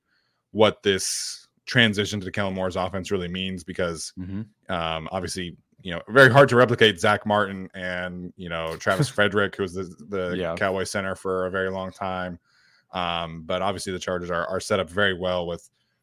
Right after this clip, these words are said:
Speaker 1: Rashawn Slater, Corey Linsley, Jamari Sawyer, and of
Speaker 2: Mm-hmm.
Speaker 1: course, Zion Johnson. So, um,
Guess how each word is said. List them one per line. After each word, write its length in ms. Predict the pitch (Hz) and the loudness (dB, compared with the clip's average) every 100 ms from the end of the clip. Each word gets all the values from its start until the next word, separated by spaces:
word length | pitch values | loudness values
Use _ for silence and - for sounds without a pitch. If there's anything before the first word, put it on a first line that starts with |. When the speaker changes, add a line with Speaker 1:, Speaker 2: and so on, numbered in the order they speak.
| _ | _
Speaker 1:
Rashawn 320 | 90 - 95 87 | -6 -2 -2 -2
Slater, 320 | - 90 90 | -6 -4 -6
Corey 240 | - 90 | -6 -8
Linsley, 320 | 87 90 87 | -8 -8 -10
Jamari 320 | 85 87 82 82 | -10 -8 -8 -8
Sawyer, 520 | 87 85 82 82 82 | -6 -6 -4 -6 -8
and 320 | 90 85 82 | -8 -10 -10
of 100 | 80 | -10
Speaker 2:
Mm-hmm. 100 | 90 | -6
Speaker 1:
course, 200 | 87 82 - | -6 -6 -8
Zion 280 | 82 78 | -10 -10
Johnson. 460 | 78 80 78 - 80 | -8 -8 -8 -12 -16
So, 320 | - 82 80 _ _ _ _ | -10 -10 -10 _ _ _ _
um, 520 | 87 80 78 78 76 | -8 -6 -6 -8 -14